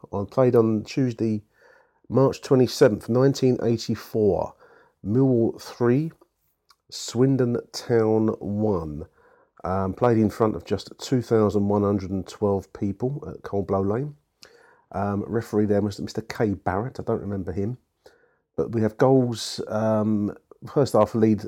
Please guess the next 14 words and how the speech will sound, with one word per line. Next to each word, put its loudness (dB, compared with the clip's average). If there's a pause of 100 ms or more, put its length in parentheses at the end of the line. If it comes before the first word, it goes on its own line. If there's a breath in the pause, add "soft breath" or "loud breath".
(140)
uh, -4
one -4
nil -2
at -8
half -6
time. -2
Goal 0
from -6 (380 soft breath)
Anton -2 (480 soft breath)
Achudakovsky -2 (680)
on -6
thirty-one -2
minutes. -8 (560)
Um, 0